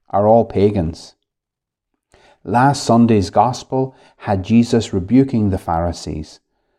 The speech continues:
those who outwardly seemed to be great upstanding men of faith, quoting to them the prophet Isaiah, "This people honors me only with its lips, but their hearts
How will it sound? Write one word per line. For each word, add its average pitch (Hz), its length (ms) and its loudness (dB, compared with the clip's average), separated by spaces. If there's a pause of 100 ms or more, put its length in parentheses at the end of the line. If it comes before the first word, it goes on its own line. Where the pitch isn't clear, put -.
(200)
those 104 260 0
who 98 220 0
outwardly 101 560 0
seemed 120 540 2
to 104 60 -2
be 90 260 0
great 104 520 -4
upstanding 95 680 -2
men 92 180 0
of 87 100 -4
faith, 107 460 -6 (1040)
quoting 143 540 2
to 131 220 4
them 120 260 4
the 104 60 0
prophet 113 400 0
Isaiah, 92 640 0 (320)
"This 95 220 -10
people 123 480 -2
honors 123 560 2
me 117 320 0
only 113 360 2
with 101 200 0
its 90 200 -8
lips, - 480 -6 (420)
but 98 180 -14
their 87 160 0
hearts - 680 -2